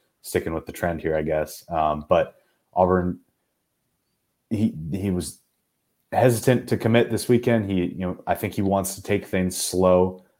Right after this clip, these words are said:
a little bit after committing to Alabama. I don't think he wants to jump on board somewhere again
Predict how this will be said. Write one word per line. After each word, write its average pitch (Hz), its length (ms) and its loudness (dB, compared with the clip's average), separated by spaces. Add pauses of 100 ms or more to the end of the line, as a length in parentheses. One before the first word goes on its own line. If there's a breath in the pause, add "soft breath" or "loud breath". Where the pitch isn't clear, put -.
a 90 80 -2
little 90 220 4
bit 87 240 2
after 82 260 -4
committing 90 400 -4
to 85 60 0
Alabama. 85 520 0
I 80 60 -4
don't 82 180 -6
think 85 140 -12
he 90 100 -10
wants 82 280 -6
to 87 80 -8
jump 80 300 -6
on 82 200 -4
board 85 340 -2
somewhere 85 420 -2
again 82 460 -6